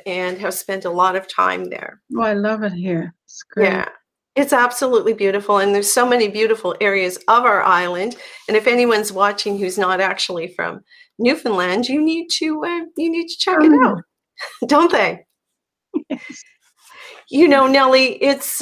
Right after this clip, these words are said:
Speaker 1: um, not only tonight you have the virtual book launch, but you're also going to be at the craft fair at the Civic Center in Corner Brook this Saturday. What's gonna be happening there?
Speaker 2: Oh, there'll be so many people milling around.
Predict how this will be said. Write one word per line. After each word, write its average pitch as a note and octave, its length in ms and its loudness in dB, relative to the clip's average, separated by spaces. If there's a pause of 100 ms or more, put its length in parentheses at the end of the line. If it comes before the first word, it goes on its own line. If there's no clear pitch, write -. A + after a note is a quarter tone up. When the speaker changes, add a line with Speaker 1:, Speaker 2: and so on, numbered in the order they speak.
Speaker 1:
um, A3 480 2 (140)
not C#4 340 2
only C4+ 360 2
tonight A#3+ 480 -2
you A#3 100 -2
have G#3+ 220 -2
the A3 80 0
virtual G#3 720 -4
book E4+ 280 0
launch, G#3 460 -4
but - 180 -2
you're C4+ 200 -2
also C#4+ 420 0
going B3 300 -2
to B3 140 -8
be A#3 380 -8
at A3 200 0
the A#3+ 80 -8
craft B3 360 -2 (140)
fair A3+ 420 0
at G#3+ 200 -2
the A3 100 -4
Civic B3 500 -6
Center A3 500 -6
in G#3+ 180 -6
Corner D#4+ 320 -4
Brook D#4+ 260 -2
this - 220 -2
Saturday. - 580 -4 (560)
What's C#4+ 220 0
gonna D#4 180 -2
be D4 140 -2
happening C4 520 0
there? B3 460 -4 (840)
Speaker 2:
Oh, G#3 280 -4
there'll F#3+ 160 -4
be G3 140 -2
so G#3 400 -2
many G3+ 220 0
people F#3+ 460 -4
milling F#3 320 -2
around. F3+ 440 -2